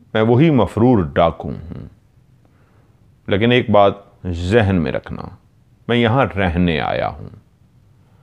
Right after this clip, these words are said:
अगर तुम मेरे बारे में पुलिस को इतला दोगी तो एक बात याद रखना, जो मैंने तुमसे कहा है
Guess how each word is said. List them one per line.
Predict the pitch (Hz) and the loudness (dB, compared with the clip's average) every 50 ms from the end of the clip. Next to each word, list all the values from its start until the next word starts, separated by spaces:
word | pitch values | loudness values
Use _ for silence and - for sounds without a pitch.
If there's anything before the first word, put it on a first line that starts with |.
| _ _ _ _ _ _ - - - - - | _ _ _ _ _ _ -20 -20 -12 -4 0
अगर | 127 147 160 | 2 2 4
तुम | 147 180 180 | 4 4 4
मेरे | 180 180 180 | 4 4 6
बारे | 170 165 165 170 | 6 6 4 4
में | 170 175 160 | 4 2 0
पुलिस | - - 120 120 139 165 151 | 2 2 2 2 2 2 0
को | - - 123 | 2 0 0
इतला | 104 - 135 117 120 131 | 2 2 4 4 4 4
दोगी | 131 120 117 117 104 104 120 | 4 2 0 0 -2 -2 -4
तो | 120 135 127 | -2 0 -2
एक | 127 110 107 | -2 0 2
बात | 104 101 92 85 | 2 2 2 0
याद | 85 80 82 80 78 78 76 71 - | -2 -6 -4 -2 0 0 -2 -2 -6
रखना, | 64 - - - - - - - 78 - _ - - - _ _ _ _ _ _ _ _ _ _ _ - | -8 -10 -12 -18 -20 -20 -20 -20 -20 -20 _ -20 -20 -20 _ _ _ _ _ _ _ _ _ _ _ -8
जो | 80 82 90 | -4 -2 0
मैंने | 90 113 127 120 | 2 2 2 2
तुमसे | 101 127 135 - - 117 | 2 0 0 0 -2 -4
कहा | - 98 87 101 104 98 | -4 -2 0 2 2 2
है | 85 80 78 - | 0 -2 -4 -4